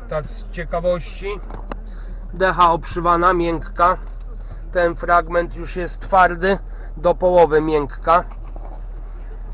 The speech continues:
Boczki, drzwi miękkie, tutaj też miękko, od połowy już twardo. Przeszycia, jak widać, są. Kierownica, minimalne ślady zużycia. Auto, słuchajcie, nie jest nowe.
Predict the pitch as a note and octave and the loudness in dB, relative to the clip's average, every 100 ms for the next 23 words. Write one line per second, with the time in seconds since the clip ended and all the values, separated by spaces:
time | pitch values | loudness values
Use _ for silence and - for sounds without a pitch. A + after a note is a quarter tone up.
0 | - - C#3+ F#3 G3+ - - G#3 F3 D#3 | -10 -10 0 4 4 4 -6 -6 -6 -6
1 | E3 G3+ G3+ - E3+ F#3 F3+ - - G3+ | 2 2 2 -2 4 6 4 -2 0 4
2 | G#3 - F#3+ F#3 F3 G#3 - F3+ F#3 F#3+ | 4 0 0 2 2 0 0 0 4 2
3 | - - G3+ - E3+ - - D3+ D#3+ F#3 | 0 4 6 6 2 2 0 4 8 8
4 | F#3 F#3 - - - - D#3+ D#3+ - - | 8 2 0 -12 -12 -8 -4 -4 -6 -10
5 | - G3+ G3 F#3 F#3 F#3+ - - - - | 6 8 8 6 6 4 4 -8 -12 -12
6 | - - - F3 D3+ G3 F#3 - F3+ F3 | -12 -12 -2 -2 0 0 0 4 6 6
7 | - - - - - - - - C3 D3 | 2 -12 -12 -12 -10 -10 -10 -8 0 0
8 | C#3+ D3+ E3 D#3+ C#3+ - - G#3 G3+ F3 | 0 -8 0 0 0 -6 0 2 4 0
9 | - - - - - - - - - G#3+ | -6 -10 -10 -10 -10 -10 -8 -10 -8 -2
10 | G#3 G#3 G3 A3 F3+ A#3 A#3 G3+ - - | 0 0 0 -4 0 6 6 6 -2 -10
11 | - - - - - - - G3+ G#3 G3+ | -10 -10 -10 -10 -10 -10 -6 -2 0 0
12 | G#3 G#3 G3+ F#3+ E3 C#3 B2 - D3 D3+ | 6 8 8 8 6 2 -2 -4 2 2
13 | D3 C#3+ C3 C#3 C#3+ E3 F#3+ F3+ D#3 D3+ | 2 -2 0 0 0 -2 0 4 4 2
14 | D3 F3+ - C#3+ C#3+ C#3+ E3+ E3 E3+ C#3+ | 0 -2 0 0 0 0 -2 0 0 -2
15 | E3 D3 D#3+ | 0 2 4